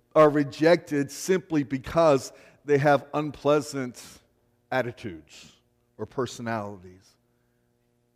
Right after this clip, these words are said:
Sometimes they re-, experience rejection and persecution because they are rude, insensitive,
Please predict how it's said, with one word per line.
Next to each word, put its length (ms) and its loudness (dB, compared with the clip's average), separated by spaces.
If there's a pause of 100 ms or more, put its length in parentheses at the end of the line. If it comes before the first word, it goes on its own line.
(200)
Sometimes 420 -4
they 100 2
re-, 240 -4 (480)
experience 680 -2
rejection 800 -2 (400)
and 140 -6
persecution 880 -2 (280)
because 360 2
they 100 0
are 160 0
rude, 500 2 (840)
insensitive, 920 -4